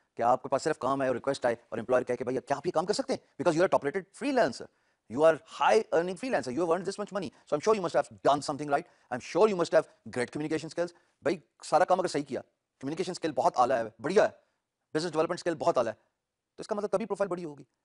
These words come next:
लेकिन हुई कैसे? आइए मैं आज आपके साथ वो नुस्खा बता रहा हूँ, वो शेयर करने जा रहा हूँ जो बहुत कम लोग यूज़ करते हैं because वो डरते हैं। पाकिस्तान में लोग परेशानी करते हैं, एंड मुमकिन है आने वाले वक्त में PayPal आ जाए, but at the time of recording this video पाकिस्तान में भी PayPal काम नहीं कर रहा। बच्चे सवाल पूछते हैं, "जी PayPal कैसे काम करेगा,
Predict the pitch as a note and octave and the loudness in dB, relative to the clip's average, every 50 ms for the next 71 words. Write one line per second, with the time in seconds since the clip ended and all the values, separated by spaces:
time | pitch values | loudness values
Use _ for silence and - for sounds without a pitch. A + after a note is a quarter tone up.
0 | _ _ - F#3 G3+ B3+ A#3+ F3 A3 B3+ A#3+ F#3 - F3+ - _ _ _ - D#3 | _ _ -4 -2 0 0 0 2 2 2 2 2 0 0 -6 _ _ _ 0 2
1 | F3 G#3 F#3+ F3+ D#3+ D#3 D#3 C#3+ D#3 D#3 E3 D#3+ _ - G#2+ G#2 F3 A3+ G3+ E3+ | 2 4 4 4 4 4 2 2 0 -4 -4 -6 _ -14 -6 0 0 2 2 0
2 | - - E3 C#3+ B2+ - A#2 A2+ A#2+ A#2 A#2+ B2+ C3 C3+ F#3 F3 - D3+ C3+ - | 0 0 -2 0 0 0 2 2 2 0 -4 -6 -4 -4 -4 -4 -4 -6 -6 -6
3 | C#3 B2 A#2+ A#2 G#2 A2 A2 A#2 A#2 B2+ - _ _ _ - C#3 G#3+ F#3 G#3 G3 | -6 -8 -8 -6 -6 -4 -4 -4 -6 -8 -10 _ _ _ -4 -2 2 2 2 2
4 | - G3+ G3 F3+ F3+ E3+ E3 E3 - E3+ - G3 E3+ F3 E3 D#3+ A2 G#2 - F#2+ | 2 0 0 0 -2 -2 -4 -6 -6 -4 -4 -4 -4 -4 -6 -8 -8 -10 -12 -14
5 | F2 _ _ _ _ - G#3 A#3+ C#4 C#4 C#4 C4 B3 B3 G#3 A3+ G#3+ - G3+ G#3+ | -20 _ _ _ _ 0 0 2 2 2 2 4 2 2 2 0 -2 0 -2 -2
6 | A3 G#3+ - G3 G3+ _ _ _ _ _ _ _ _ _ _ _ _ - - D#3 | -2 -4 -4 -4 -8 _ _ _ _ _ _ _ _ _ _ _ _ -6 -4 -2
7 | G#3+ G#3 F3 - F#3+ A3+ F3+ F3+ F3 E3+ D3 C#3+ - E3 D3 C#3+ C#3 D3+ C#3+ C#3 | -2 -2 0 2 2 2 4 4 4 4 4 2 -2 -2 0 0 2 4 4 2
8 | C3+ D#3+ C#3 C3+ C#3+ C3 C3+ D3+ D3 D3+ D#3+ C#3 C3 C#3 C#3+ D#3 C#3 - - B2 | 2 2 0 0 0 0 2 0 0 0 0 0 0 0 0 -2 -4 -6 -8 -6
9 | C3 D3 D3 B2+ - C#3 C3 A2+ B2+ - A#2+ A2 - - G#2+ G#2+ G2 F#2+ F2 F#2 | -4 -2 -2 -2 -4 -4 -8 -8 -8 -8 -6 -6 -6 -6 -6 -8 -10 -10 -14 -16
10 | - - _ _ _ _ _ _ _ _ _ _ _ _ _ _ _ _ _ - | -16 -18 _ _ _ _ _ _ _ _ _ _ _ _ _ _ _ _ _ -10
11 | A2 D3+ D#3 - C3+ - C3 - E3 E3 - C#3 A#2+ C3+ C3 B2+ B2 B2 - F#2+ | -6 -6 -2 -2 -4 -4 -6 -10 -12 -8 -6 -4 -4 -4 -4 -6 -8 -12 -14 -16
12 | - - - - - | -14 -16 -18 -18 -18